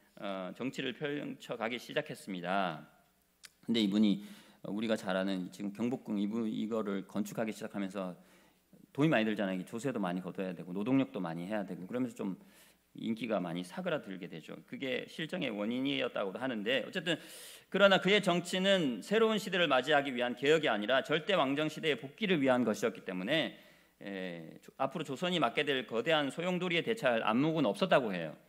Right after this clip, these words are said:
그가 편 쇄국 정책, 발음 참 어렵죠. 이게. 하여튼 이게 통상수교 거부 정책인데요. 대표적인 건데, 어, 외국과 어떠한 접촉도 허락하지 않았고 당시 조선에 들어와 선교하던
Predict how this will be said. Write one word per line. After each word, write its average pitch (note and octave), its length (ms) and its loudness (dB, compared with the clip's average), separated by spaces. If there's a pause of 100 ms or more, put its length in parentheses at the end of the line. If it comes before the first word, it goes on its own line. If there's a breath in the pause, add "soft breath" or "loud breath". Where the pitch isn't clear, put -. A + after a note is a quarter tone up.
(440 soft breath)
그가 D#3 260 0
편 C#3 260 -2
쇄국 E3 340 -6
정책, A2+ 460 -6 (280 loud breath)
발음 C#3 240 -4
참 D#3+ 140 -4
어렵죠. C3+ 340 -2
이게. F2+ 240 -6 (440)
하여튼 G#2 400 -10
이게 B2 300 0
통상수교 G3 600 2
거부 C#3 240 4
정책인데요. A2+ 800 2 (340 loud breath)
대표적인 D#3+ 500 2
건데, C3 580 0
어, - 80 -14 (120)
외국과 C#3 400 4
어떠한 G3 340 6
접촉도 C#3+ 420 -4
허락하지 D#3+ 380 2
않았고 A2 800 0
당시 B2 240 -8
조선에 D#3+ 400 0
들어와 C3+ 240 2
선교하던 D3 560 2